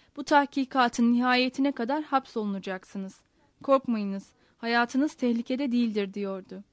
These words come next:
Babası sapsarıydı. Yoksa korkuyor muydu? Ama niçin babasını hapsedeceklerdi? Bu hain heriflere zavallı hiç itiraz etmiyordu. Hatta Rumca, "Hazırım,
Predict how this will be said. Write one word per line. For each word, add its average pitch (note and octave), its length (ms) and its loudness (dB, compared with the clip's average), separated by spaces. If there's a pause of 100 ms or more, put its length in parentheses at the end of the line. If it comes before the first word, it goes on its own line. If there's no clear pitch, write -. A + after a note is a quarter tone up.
(540)
Babası A3+ 340 -2
sapsarıydı. G3+ 720 -6 (380)
Yoksa C4 280 -6
korkuyor C4 520 -2
muydu? C4 440 -2 (440)
Ama F4 180 -2
niçin D4 380 2
babasını D4+ 420 0
hapsedeceklerdi? A#3 1000 -8 (320)
Bu C#4 120 -2
hain D#4+ 300 6
heriflere C#4+ 460 2
zavallı D#4 420 -2
hiç D4+ 200 -6
itiraz C#4 440 -2
etmiyordu. G#3+ 600 -8 (400)
Hatta D4 440 -2
Rumca, C4 360 -2 (240)
"Hazırım, B3+ 460 0